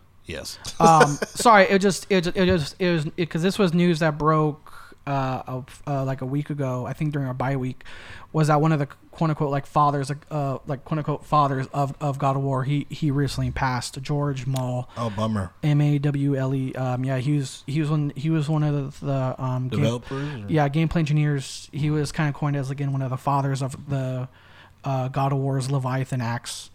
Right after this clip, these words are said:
Speaker 1: Oh, wow.
Speaker 2: Um, so he was, re-, yeah, he was really involved. He was really involved with the, with the, with the new one, um, the revamp, 'cause it's not a remake.
Speaker 1: Yeah.
Speaker 2: Um, um, he was really involved with that. Yeah, he,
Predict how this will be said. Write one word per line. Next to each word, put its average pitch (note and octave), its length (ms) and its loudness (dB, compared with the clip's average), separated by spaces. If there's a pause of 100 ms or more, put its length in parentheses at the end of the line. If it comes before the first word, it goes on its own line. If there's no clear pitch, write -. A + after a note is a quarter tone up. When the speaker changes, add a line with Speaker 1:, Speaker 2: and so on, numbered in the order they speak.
Speaker 1:
Oh, A2 160 2
wow. G2+ 360 2
Speaker 2:
Um, C3 260 -4
so - 120 -6
he D3+ 120 2
was, D3+ 160 0
re-, D#3 120 -2
yeah, D3 140 2
he D3 100 2
was C#3+ 120 0
really C#3+ 220 0
involved. C#3 380 -2
He D3 60 2
was D3+ 100 0
really D3+ 160 2
involved C#3+ 320 0
with C3 160 -6
the, C3+ 220 -2
with C3 240 -6
the, C3+ 200 -2
with D3 220 -4
the C#3 60 -4
new C3+ 180 -2
one, B2+ 240 -4 (580)
um, C3 280 -2
the C#3+ 100 -2
revamp, C#3+ 460 0
'cause C3 140 -6
it's - 60 -10
not C3+ 140 -4
a A#2+ 40 -8
remake. B2+ 420 -6 (260)
Speaker 1:
Yeah. G#2+ 300 2
Speaker 2:
Um, A#2+ 180 -6 (760)
um, C3+ 220 0
he D#3 80 4
was D3+ 100 2
really D#3 140 4
involved C#3+ 200 2
with C3+ 80 -4
that. C3+ 160 0
Yeah, B2 120 -4
he, C#3 220 0